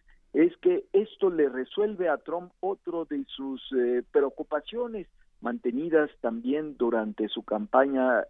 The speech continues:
para la presidencia, que es la balanza de pagos de Estados Unidos. Y estoy diciendo balanza de pagos, no la balanza comercial, porque indudablemente si se sigue comprando en México o en otros países,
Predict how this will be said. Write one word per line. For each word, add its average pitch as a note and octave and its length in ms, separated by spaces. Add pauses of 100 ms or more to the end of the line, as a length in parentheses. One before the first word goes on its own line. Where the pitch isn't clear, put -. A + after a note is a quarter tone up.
(180)
para G#2 360
la F#2+ 540
presidencia, E3+ 720 (440)
que G#3 160
es G#3+ 80 (160)
la C3 260
balanza E3+ 760
de A#2 140
pagos C#3 380
de B2 60
Estados B2 340
Unidos. A#2+ 360 (400)
Y B3+ 120
estoy G3 240
diciendo E3+ 320
balanza B2 360
de C3+ 80
pagos, C#3+ 340
no A2+ 180
la A2+ 80
balanza A2 440
comercial, D3 560 (320)
porque E3 240
indudablemente G#3 720
si C#3 160
se C#3+ 160
sigue G3+ 400
comprando D3+ 1040
en B2 560
México E3+ 480
o B2 200
en C3+ 120
otros F3 360
países, E3 580